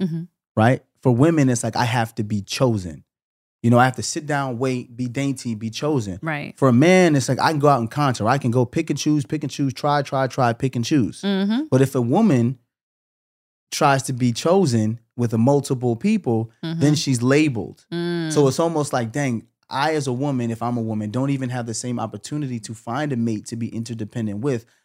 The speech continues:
Speaker 2: I have to hope the right mate chooses me.
Speaker 1: Mm-hmm.
Speaker 2: And I think that's where there's also a conflict between men and women, because
Speaker 1: Yeah.
Speaker 2: women are like, nowadays, women are like, "I'm not gonna sit back and just let you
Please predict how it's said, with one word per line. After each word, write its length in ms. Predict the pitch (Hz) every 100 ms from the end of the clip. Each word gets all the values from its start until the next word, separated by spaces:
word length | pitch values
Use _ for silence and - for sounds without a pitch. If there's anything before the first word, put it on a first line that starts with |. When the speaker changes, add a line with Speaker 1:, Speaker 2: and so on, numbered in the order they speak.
| -
Speaker 2:
I 140 | 147
have 180 | 165 165
to 100 | 131
hope 400 | - - 196 185
the 160 | 120 123
right 380 | 110 123 131 -
mate 380 | 110 135 123 -
chooses 640 | - - 226 208 123 113
me. 260 | 104 76 -
Speaker 1:
Mm-hmm. 420 | 190 180 175 165
Speaker 2:
And 80 | 170
I 60 | 143
think 280 | 147 147 120
that's 380 | 135 147 -
where 520 | 139 135 127 113 107 - _ _ -
there's 180 | 127 120
also 340 | 160 214 170
a 40 | 117
conflict 500 | - 107 104 107 98
between 340 | 104 - 117
men 180 | 107 110
and 120 | 101
women, 300 | 104 110 104
because 240 | 104 113 120
Speaker 1:
Yeah. 80 | 139
Speaker 2:
women 180 | 202 196
are 60 |
like, 340 | 175 165 147 123
nowadays, 540 | 143 190 180 139 131
women 140 | 156 196
are 40 |
like, 160 | 180 160
"I'm 160 | 175 214
not 140 | 240
gonna 160 | 226 202
sit 260 | - 240 180
back 360 | 175 131 - _ _ _ -
and 120 | 147
just 180 | 147 123
let 460 | 113 156 - -
you 360 | 170 160 147